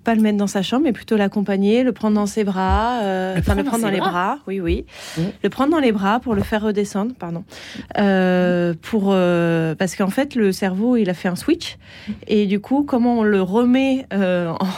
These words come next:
Speaker 1: en, en route normalement, c'est avec un contact physique.
Speaker 2: Oui,
Speaker 1: Donc,
Speaker 2: mais quand
Speaker 1: une
Speaker 2: l'enfant
Speaker 1: petite
Speaker 2: se débat
Speaker 1: caresse.
Speaker 2: dans tous les sens, hein.
Speaker 1: Alors,
Speaker 2: Moi, ma
Speaker 1: c'est
Speaker 2: fille,
Speaker 1: pas
Speaker 2: elle fait
Speaker 1: toujours
Speaker 2: ça, par
Speaker 1: possible.
Speaker 2: exemple.
Speaker 1: Effectivement, c'est pas toujours possible. Donc,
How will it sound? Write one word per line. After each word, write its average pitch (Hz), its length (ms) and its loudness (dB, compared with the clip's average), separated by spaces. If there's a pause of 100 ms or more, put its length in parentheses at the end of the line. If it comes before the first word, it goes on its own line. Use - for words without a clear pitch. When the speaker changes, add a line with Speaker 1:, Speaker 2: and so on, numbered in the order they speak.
Speaker 1:
en, - 120 -4
en - 20 2
route 220 320 -2
normalement, 190 600 0
c'est 208 340 -4
avec 180 240 -2
un 180 100 -4
contact 190 420 -6
physique. 165 360 -6
Speaker 2:
Oui, 214 80 2
Speaker 1:
Donc, 208 60 4
Speaker 2:
mais 202 40 0
quand 226 80 2
Speaker 1:
une 220 60 6
Speaker 2:
l'enfant 240 180 0
Speaker 1:
petite - 140 0
Speaker 2:
se - 40 4
débat 190 140 4
Speaker 1:
caresse. 240 140 0
Speaker 2:
dans 180 80 -4
tous 185 120 -8
les 175 140 -4
sens, 202 380 -4
hein. 185 60 -6
Speaker 1:
Alors, 202 160 2
Speaker 2:
Moi, 202 100 2
ma - 60 2
Speaker 1:
c'est 254 60 2
Speaker 2:
fille, - 40 -4
Speaker 1:
pas 277 100 2
Speaker 2:
elle 339 60 2
fait - 80 0
Speaker 1:
toujours 233 160 -2
Speaker 2:
ça, - 80 -8
par 233 120 0
Speaker 1:
possible. - 220 -2
Speaker 2:
exemple. 151 180 -6
Speaker 1:
Effectivement, 208 460 0
c'est 170 160 -4
pas 208 140 0
toujours 208 260 0
possible. 277 420 0
Donc, 220 160 0